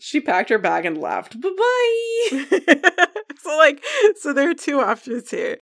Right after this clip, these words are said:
Speaker 2: Either this is, like, Lucy Good from Minnesota and she had no idea what the fuck was going on,
Speaker 1: <laughs>
Speaker 2: or this was Lucy Good pulling a Frank,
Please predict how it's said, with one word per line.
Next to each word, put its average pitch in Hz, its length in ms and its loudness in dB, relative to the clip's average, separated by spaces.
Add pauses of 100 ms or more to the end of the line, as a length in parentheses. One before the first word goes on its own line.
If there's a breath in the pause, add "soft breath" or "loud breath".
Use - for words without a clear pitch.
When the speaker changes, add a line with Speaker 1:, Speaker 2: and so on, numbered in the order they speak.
(140)
Speaker 2:
Either 233 300 2
this 233 220 -4
is, 240 120 -8
like, 254 300 2
Lucy 233 440 -6
Good 233 280 0
from 226 240 -6
Minnesota 202 560 -4
and 180 120 -6
she - 120 -8
had 202 140 -4
no 202 340 -2
idea 170 400 -2
what 185 160 -4
the 220 100 -4
fuck 175 220 -8
was 190 160 -8
going 185 260 -4
on, 247 360 0
Speaker 1:
<laughs> - 20 -10
Speaker 2:
or 220 680 4 (400 loud breath)
this 240 220 -4
was 262 240 -6
Lucy 233 680 -8
Good 214 440 -4 (180)
pulling 233 400 0
a 196 80 -8
Frank, 208 720 -6